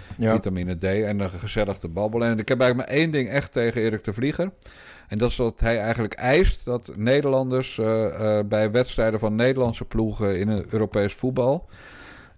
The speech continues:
Speaker 2: eh, dus bijvoorbeeld als Ajax speelt, dan eist hij eigenlijk dat iedereen dan voor Ajax is. Ja, en Rotterdammers die voor Feyenoord zijn, die kunnen dat gewoon niet. Die kunnen niet vanwege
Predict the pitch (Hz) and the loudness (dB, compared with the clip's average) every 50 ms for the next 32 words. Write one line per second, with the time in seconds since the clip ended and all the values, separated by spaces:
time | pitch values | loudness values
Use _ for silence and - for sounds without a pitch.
0 | - - 107 104 98 95 104 104 - - 104 - 110 101 98 95 - 95 101 104 | -8 -4 -2 -2 0 0 0 0 0 0 2 2 2 2 2 0 0 0 -2 -2
1 | - 110 101 110 127 135 135 131 - - - 127 127 127 127 120 104 78 80 120 | 0 0 2 4 4 4 4 4 0 0 2 2 2 4 2 0 -4 -2 0 2
2 | 135 143 - - 131 120 113 113 120 123 120 107 - 113 104 - - 123 127 127 | 4 6 6 4 4 2 0 0 0 0 -2 -2 -2 -4 -4 -2 -2 -2 0 2
3 | 131 117 113 117 117 117 113 117 113 104 107 107 107 - - 117 110 104 - 120 | 2 2 2 2 0 0 -2 -4 -2 -2 0 0 0 0 0 0 0 0 0 0
4 | 131 117 98 90 - - - 87 117 - - - - _ - - - - - - | 0 0 0 0 -2 -2 -4 -4 -4 -4 -8 -14 -20 _ -20 -20 -20 -20 -20 -20
5 | _ _ - 104 104 110 110 110 107 104 120 123 - 127 110 120 120 123 120 117 | _ _ -4 -4 -2 0 0 2 2 2 2 2 0 0 0 0 2 2 2 2
6 | 113 - - - 113 104 - 104 - - 127 127 123 117 107 - - 104 104 110 | 0 0 0 -2 0 0 -2 -2 0 0 0 0 0 0 0 0 0 0 0 0
7 | 110 120 120 - 151 147 139 123 107 104 101 - - - 92 87 87 85 85 87 | -2 -2 0 0 0 0 0 0 0 0 0 0 0 0 0 0 0 -2 -4 -6
8 | - - - - - - 101 104 - 131 131 127 120 113 110 113 127 139 135 - | -6 -10 -12 -12 -8 -8 -8 -6 0 2 2 2 2 2 2 2 0 0 -2 -4
9 | - - - - - 117 113 117 117 117 113 - 107 104 104 104 98 | -10 -12 -10 -4 -2 0 2 2 2 2 2 2 2 2 2 0 -2